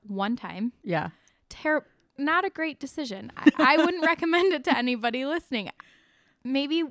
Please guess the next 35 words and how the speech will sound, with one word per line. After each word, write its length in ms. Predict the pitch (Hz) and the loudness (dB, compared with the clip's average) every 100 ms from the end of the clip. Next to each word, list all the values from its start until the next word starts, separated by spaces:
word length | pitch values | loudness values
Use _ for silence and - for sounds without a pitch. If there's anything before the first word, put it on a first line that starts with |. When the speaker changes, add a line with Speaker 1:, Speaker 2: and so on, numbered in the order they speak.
| - | -8
Speaker 1:
like, 340 | 294 285 277 - | -6 -6 -6 -6
do 160 | 294 | -6
more 260 | 294 294 302 | -4 -4 -4
second 380 | - 302 311 311 | -6 -8 -8 -6
shooting, 400 | - 240 202 277 | -6 -6 -6 -2
Speaker 2:
Yeah. 140 | 381 | 0
Speaker 1:
you 40 | 247 | 2
know? 160 | 240 - _ - | -2 -8 _ 0
Speaker 2:
Yeah. 160 | 262 180 - - | 2 0 -8 -2
Speaker 1:
Um, 680 | - 269 269 269 269 285 320 _ _ _ _ - _ _ _ _ _ _ _ _ | 2 4 4 0 -4 -8 -10 _ _ _ _ -20 _ _ _ _ _ _ _ _
yeah, 380 | 262 262 220 98 - | -4 2 2 2 2
but 120 | 294 | 2
it 80 | 277 | 4
was 160 | 320 | 0
for, 200 | - 330 | 0 2
the 80 | - | 2
only 220 | 262 277 | 0 0
reason 220 | 294 285 | -2 -4
I 40 | 269 | -6
felt 200 | 240 233 | -6 -8
comfortable 340 | 226 220 185 | -6 -6 -6
was 160 | 196 - | -8 -8
'cause 220 | 226 208 - - | -10 -10 -14 -6
I 280 | 196 208 214 | -4 -4 -4
was 220 | 220 202 | -6 -8
very 280 | 202 214 214 | -8 -6 -6
transparent 640 | 214 180 - 175 170 113 | -10 -14 -12 -12 -12 -12
with 200 | - 180 - | -12 -12 -12
the 80 | 180 | -14
couple. 260 | - 175 185 | -12 -10 -6
They 120 | 180 | -4
were 80 | 185 | -4
friends 320 | 208 196 180 | -6 -6 -8
of 80 | 180 | -12
mine. 480 | 185 165 160 196 | -10 -8 -6 -8